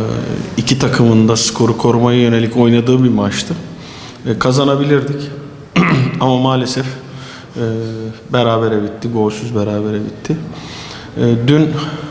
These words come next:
Süper Lig ekibi Alanyaspor ile deplasmanda oynadık. E, Alanyaspor hafta sonu Trabzonspor'la oynamıştı. Trabzonspor maç kadrosunun,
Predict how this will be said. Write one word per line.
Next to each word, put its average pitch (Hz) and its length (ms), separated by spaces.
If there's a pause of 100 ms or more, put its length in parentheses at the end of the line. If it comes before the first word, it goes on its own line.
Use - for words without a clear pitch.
(100)
Süper 139 400
Lig 139 140
ekibi 135 400 (800)
Alanyaspor 123 680
ile 139 200
deplasmanda 127 640
oynadık. 110 540 (800)
E, 117 180 (100)
Alanyaspor 127 680 (1200)
hafta 101 320
sonu 113 320 (720)
Trabzonspor'la 110 800
oynamıştı. 101 600 (600)
Trabzonspor 110 720
maç 113 300
kadrosunun, 110 680